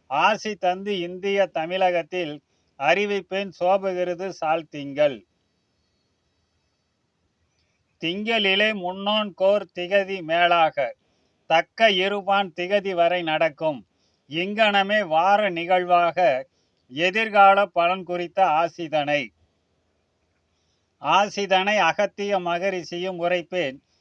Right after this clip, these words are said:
ஆற்றல் மிக்க இந்து தரும பேசிடுவேன் தெய்வ பழங்கள் பேதம் அகற்றும் தரும பழங்கள்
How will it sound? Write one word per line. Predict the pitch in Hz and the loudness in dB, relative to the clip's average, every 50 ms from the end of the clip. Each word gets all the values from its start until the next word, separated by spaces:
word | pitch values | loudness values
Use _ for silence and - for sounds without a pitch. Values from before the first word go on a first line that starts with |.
| _ _ _ - | _ _ _ -6
ஆற்றல் | 127 139 160 190 208 190 - 214 214 208 190 | -2 0 2 2 0 0 -4 -6 -6 -4 -6
மிக்க | 180 180 185 180 - - 196 208 202 175 156 | -6 -8 -10 -12 -10 -6 -4 -4 -4 -4 -6
இந்து | 165 175 185 196 190 202 208 190 | -8 -8 -8 -8 -8 -6 -6 -4
தரும | 147 175 170 170 175 185 185 185 196 196 180 147 143 156 - _ _ _ _ _ _ _ _ _ - | 0 4 4 4 4 2 -2 -2 0 0 0 0 -2 -4 -8 _ _ _ _ _ _ _ _ _ -6
பேசிடுவேன் | 160 185 208 220 - - 202 190 185 185 185 180 196 208 202 180 | -4 -2 -2 -4 -4 -6 -6 -4 -4 -4 -4 -4 -4 -6 -8 -8
தெய்வ | 139 160 170 185 202 202 214 202 | -4 -2 -2 -2 0 0 0 0
பழங்கள் | 185 - 165 160 160 170 175 180 170 185 180 156 131 135 - _ _ _ _ _ _ _ _ _ _ _ _ _ _ - | 0 0 -2 -2 -2 -2 -2 0 4 4 4 4 2 -6 -10 _ _ _ _ _ _ _ _ _ _ _ _ _ _ 0
பேதம் | 170 175 196 208 214 208 220 208 202 202 | 4 6 6 6 6 4 2 0 0 0
அகற்றும் | 190 170 160 170 190 180 170 - 196 202 202 190 156 | -2 0 2 2 0 0 -2 -4 -8 -8 -8 -6 -2
தரும | 143 160 160 175 190 202 208 202 190 | 2 2 2 2 0 -2 -4 -4 -4
பழங்கள் | 151 156 160 165 170 170 175 165 175 170 143 | -2 -2 -2 0 -2 -2 0 2 2 2 2